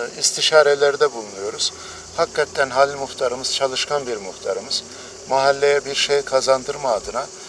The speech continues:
e, gece gündüz demeden, e, zaten kendisi emekli, e,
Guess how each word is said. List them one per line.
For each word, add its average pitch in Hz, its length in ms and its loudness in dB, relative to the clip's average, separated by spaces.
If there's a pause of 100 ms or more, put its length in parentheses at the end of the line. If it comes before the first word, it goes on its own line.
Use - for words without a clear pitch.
(260)
e, 127 320 -4
gece 139 300 4
gündüz 127 440 -4
demeden, 135 400 0 (540)
e, 127 120 -6
zaten 131 400 2
kendisi 127 420 0
emekli, 135 640 -2 (540)
e, 117 220 -4